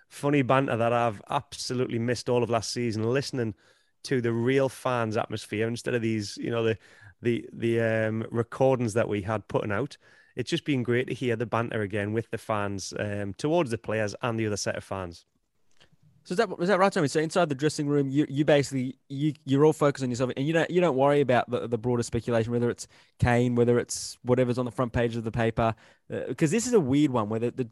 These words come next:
Speaker 2: the transfer window goes three weeks into the season. It, to what extent is that a, a, a impact anything that goes on, uh, to the playing group, or is it just all for us to,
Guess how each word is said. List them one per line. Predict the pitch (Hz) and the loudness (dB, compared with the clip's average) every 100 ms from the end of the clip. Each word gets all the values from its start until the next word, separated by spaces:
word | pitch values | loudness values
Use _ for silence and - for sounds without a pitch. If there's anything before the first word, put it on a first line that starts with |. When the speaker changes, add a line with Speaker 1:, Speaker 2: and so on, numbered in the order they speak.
| - | -2
Speaker 2:
the | 131 | -2
transfer | - 175 - | 0 -4 -2
window | 143 135 123 | -2 2 2
goes | 120 113 | 2 0
three | - 139 | 0 0
weeks | 135 120 - | 2 0 -4
into | 117 | -8
the | 107 | -6
season. | - - 120 104 101 - _ _ _ _ - - _ | -4 2 2 2 -6 -12 _ _ _ _ -20 -20 _
It, | 113 120 135 | -14 -14 -4
to | 165 | 2
what | 175 | 6
extent | 185 - 165 147 | 4 2 0 2
is | 123 | 2
that | 123 123 | 2 4
a, | 117 107 - 98 87 | 4 2 0 -2 -4
a, | |
a | - - | -10 -6
impact | 127 113 123 113 | -4 0 0 2
anything | 127 131 131 | 0 0 0
that | 120 | -2
goes | 113 117 110 | 2 4 4
on, | 117 101 104 _ _ | 4 2 -2 _ _
uh, | - 110 107 104 | -2 2 2 0
to | - | -4
the | 113 | -4
playing | - 120 117 | 2 2 2
group, | 110 | 2
or | 117 | 2
is | 113 | 0
it | |
just | 127 131 | -2 -2
all | 131 | -4
for | 113 120 | -4 0
us | 120 - - | 0 0 -6
to, | - | -4